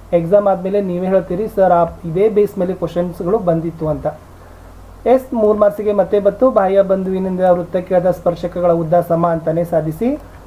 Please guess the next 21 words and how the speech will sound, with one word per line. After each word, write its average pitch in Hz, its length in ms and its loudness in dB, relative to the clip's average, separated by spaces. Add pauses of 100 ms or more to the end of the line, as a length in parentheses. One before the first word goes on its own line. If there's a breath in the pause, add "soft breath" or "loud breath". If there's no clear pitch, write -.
(160 loud breath)
ಪರಿಧಿ 294 340 4
ನಲವತ್ನಾಲ್ಕು 247 800 4
ಸೆಂಟಿಮೀಟರ್ 220 680 2
ಇರುವ 208 340 4 (100)
ವೃತ್ತದ 208 480 2
ಚತುರ್ಥಕದ 214 720 -2
ವಿಸ್ತೀರ್ಣವನ್ನ 175 640 0
ಕಂಡುಹಿಡಿಯಿರಿ. 175 640 -2 (340 loud breath)
ಅಲ್ಲಿ 220 220 4
n 233 120 2
is 254 140 2
equal 233 260 0
to 262 140 -2
twenty-two 202 520 0
by 196 200 2
seven 175 260 2
ಅಂತ 156 140 -2
ತಗೊಳ್ರಿ. 185 420 0 (640)
ಎ 190 160 2
ಎರಡು 190 320 0
ಮೂರು, 208 320 4